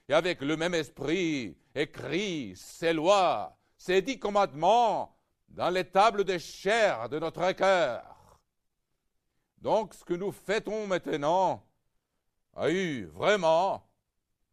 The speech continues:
un commencement dramatique que Dieu a voulu qu'il soit préservé pour nous,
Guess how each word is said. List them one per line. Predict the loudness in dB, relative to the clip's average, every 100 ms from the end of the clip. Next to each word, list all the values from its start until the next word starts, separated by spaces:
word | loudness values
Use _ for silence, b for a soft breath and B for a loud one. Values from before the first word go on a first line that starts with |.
| _ _ _ -6
un | -2
commencement | 0 2 2 0 0 0
dramatique | 0 0 2 2 0 -6 -10 -10 -8
que | -6
Dieu | -6 -4 -2 0 0
a | -2
voulu | -2 -6 -8 -10
qu'il | -10 -4
soit | -2 -2
préservé | -4 -2 -2 -2 -4
pour | -4 -4 -4
nous, | -6 -8 -12